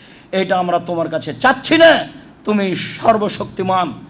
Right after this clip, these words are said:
তুমি আমাদেরকে তোমার ক্ষমতা দেখিয়ে অসহায়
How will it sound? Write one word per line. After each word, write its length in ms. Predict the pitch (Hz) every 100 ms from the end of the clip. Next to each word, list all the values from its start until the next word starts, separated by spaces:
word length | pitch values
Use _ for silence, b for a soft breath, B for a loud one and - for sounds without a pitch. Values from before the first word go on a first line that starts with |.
| B B B -
তুমি 220 | 202 190
আমাদেরকে 640 | 180 220 220 220 214 202
তোমার 300 | 180 185 175
ক্ষমতা 440 | 180 - 349 359 359
দেখিয়ে 600 | 359 339 - 339 285 175 B B -
অসহায় 640 | 202 214 240 220 214 202